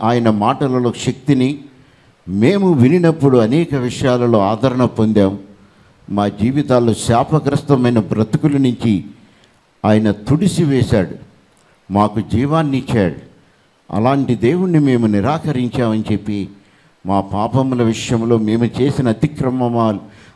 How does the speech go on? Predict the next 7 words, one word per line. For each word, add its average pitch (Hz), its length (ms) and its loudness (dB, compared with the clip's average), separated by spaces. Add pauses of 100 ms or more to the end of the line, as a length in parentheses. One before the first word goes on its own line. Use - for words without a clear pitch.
అతిక్రమములు 160 1040 0
విషయంలో 120 680 -2 (580)
మేము 101 280 0
ఏమి 110 340 -2 (140)
చేయాలి?" 92 380 -4 (760)
అని 101 200 0
అడిగినప్పుడు 110 800 0